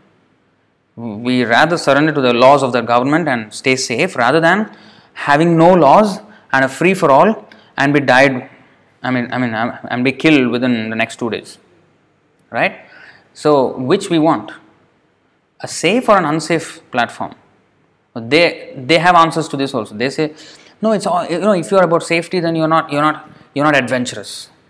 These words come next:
That's why we have that verse,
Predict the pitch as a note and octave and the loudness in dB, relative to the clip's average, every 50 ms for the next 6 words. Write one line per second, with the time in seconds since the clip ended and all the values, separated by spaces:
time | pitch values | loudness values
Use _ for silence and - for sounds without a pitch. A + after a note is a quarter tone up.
0 | _ _ _ _ _ _ _ _ _ _ _ _ _ _ _ _ _ _ _ - | _ _ _ _ _ _ _ _ _ _ _ _ _ _ _ _ _ _ _ -20
1 | - _ - - - - - _ _ _ _ _ _ _ _ _ _ _ _ _ | -20 _ -20 -20 -20 -20 -20 _ _ _ _ _ _ _ _ _ _ _ _ _
2 | _ _ _ _ _ _ _ - C3 A#2 F3 G3 G3 - C#3 C3+ A#2 G#2 A2+ G#2+ | _ _ _ _ _ _ _ -8 -2 0 0 0 0 0 0 2 2 2 0 -4
3 | - - - - _ _ _ _ _ _ _ _ _ _ _ - A#2+ B2 A#2+ B2+ | -8 -12 -18 -20 _ _ _ _ _ _ _ _ _ _ _ -12 -8 -4 0 0
4 | B2+ A#2 G#2+ A2+ G#2+ - - A#2+ A#2+ G#2 - - - | 0 0 0 -2 -6 -4 -2 -2 -2 -2 -4 -8 -14